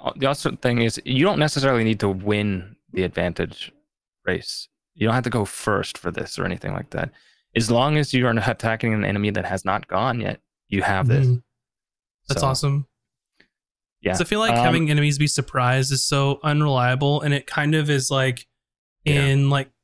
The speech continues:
Speaker 2: Clash with, you have to, like, get your whole party on board that you're gonna try and ambush people every single time.
Speaker 1: Yeah.
Speaker 2: And it sucks that your, like, class, like, your main, like, subclass, like,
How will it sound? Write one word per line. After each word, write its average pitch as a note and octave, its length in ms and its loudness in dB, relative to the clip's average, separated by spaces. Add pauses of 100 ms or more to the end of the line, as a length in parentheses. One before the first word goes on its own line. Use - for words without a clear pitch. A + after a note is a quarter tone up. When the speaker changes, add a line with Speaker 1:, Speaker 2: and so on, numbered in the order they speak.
(140)
Speaker 2:
Clash C#3+ 480 0
with, D3 260 0
you E3+ 100 0
have E3 100 -2
to, A3 100 -2
like, F#3+ 180 0
get D#3 160 0
your C#3+ 140 0
whole C#3+ 160 2
party C#3 420 -2
on D3+ 160 2
board D#3 280 2
that D3+ 40 2
you're C#3+ 80 0
gonna C#3+ 140 2
try C#3 160 0
and C3 80 0
ambush C3+ 360 2
people D3 380 0
every C3 180 2
single C3+ 240 2
time. C#3 440 2 (640)
Speaker 1:
Yeah. D2 240 -2 (500)
Speaker 2:
And D3 100 4
it C3+ 180 2
sucks - 280 -2
that C#3 140 0
your, C3+ 100 2
like, C3 200 -2
class, - 540 -2
like, C#3 200 -2
your C3+ 80 2
main, C3+ 300 2
like, B2+ 180 2
subclass, C3 580 0
like, C#3+ 180 -4